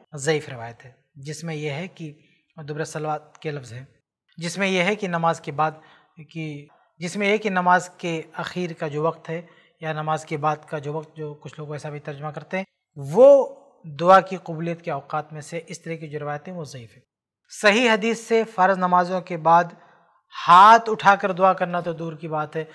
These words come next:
दुआ करना भी साबित नहीं है। सिर्फ अस्तगफिरुल्लाह कहना साबित है, जो एक दुआ है अपने अंदर, लेकिन अस्तगफिरुल्लाह में भी दुआ से ज़्यादा जिक्र का पहलू है।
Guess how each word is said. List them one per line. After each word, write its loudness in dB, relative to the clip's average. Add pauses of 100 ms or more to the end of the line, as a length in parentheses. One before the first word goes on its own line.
(260)
दुआ 8
करना 0
भी -8
साबित -12
नहीं -16
है। -20 (260)
सिर्फ -6 (140)
अस्तगफिरुल्लाह -2 (500)
कहना -2
साबित -6
है, -4
जो -8
एक -12 (100)
दुआ -10
है -12
अपने -20
अंदर, -20 (460)
लेकिन -8
अस्तगफिरुल्लाह 0
में -4
भी -2
दुआ 2
से -10
ज़्यादा -4 (200)
जिक्र -12
का -10
पहलू -10
है। -8